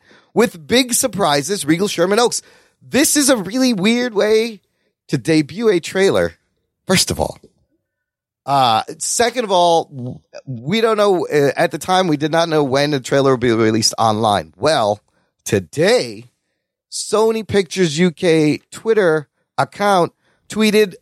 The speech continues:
uh, they gave us another poster, which you can look at if you click the link. Uh, and the tweet said, "Trailer Wednesday." And it's coming out early in the U K, December fifteenth. It's coming out the s-, eighteenth here in the U S. So they get it a few days early.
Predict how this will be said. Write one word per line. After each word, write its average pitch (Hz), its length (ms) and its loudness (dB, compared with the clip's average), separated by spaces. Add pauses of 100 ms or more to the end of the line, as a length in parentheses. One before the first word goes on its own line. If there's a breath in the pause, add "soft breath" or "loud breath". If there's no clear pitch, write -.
(140)
uh, 131 120 0
they 143 160 0
gave 180 200 2
us 190 140 2
another 196 340 0
poster, 151 600 0 (160)
which 131 140 -16
you 135 80 -6
can 127 120 2
look 151 140 0
at 160 140 2
if 131 100 -2
you 127 80 -6
click 180 220 -2
the 170 100 0
link. 160 320 0 (560 loud breath)
Uh, 131 360 2
and 139 180 0
the 135 100 4
tweet 247 320 0
said, 190 340 -2
"Trailer 220 800 0
Wednesday." 190 1160 0 (1040)
And 160 340 0
it's 156 180 0
coming 190 260 -2
out 185 160 2
early 180 320 2
in 143 100 -2
the 135 60 0
U 135 140 0
K, 113 200 0
December 110 400 0
fifteenth. 92 540 -4
It's - 140 -2
coming 110 240 -2
out 95 180 0
the - 60 -12
s-, - 240 -2
eighteenth 107 420 -2
here 101 340 0
in 95 200 0
the 87 80 -4
U 98 120 2
S. 71 120 0
So 95 100 0
they 113 100 -2
get 131 160 2
it 113 100 0
a 110 40 -6
few 101 180 -6
days 87 240 -6
early. 151 240 0